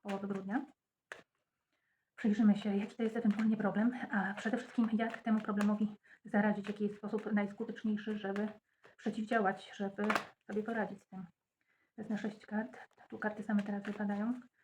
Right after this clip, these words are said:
więc te, które wypadły, biorę. Wezmę właśnie sześć głównych i będziemy sobie dokładać te karty. Na czym polega ten problem?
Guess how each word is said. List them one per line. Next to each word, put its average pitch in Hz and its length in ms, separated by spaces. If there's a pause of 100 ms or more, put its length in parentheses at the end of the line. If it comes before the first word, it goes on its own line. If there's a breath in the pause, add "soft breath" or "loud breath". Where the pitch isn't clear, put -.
(340 soft breath)
więc 208 140
te, 214 100
które 214 220
wypadły, 220 600
biorę. 233 300 (2250)
Wezmę 208 460 (240 loud breath)
właśnie 202 300
sześć 214 240
głównych 269 480
i 233 180
będziemy 214 320
sobie 208 220
dokładać 208 520
te - 80
karty. 202 360 (4000)
Na 226 120
czym 233 160
polega 214 320
ten 214 160
problem? 226 520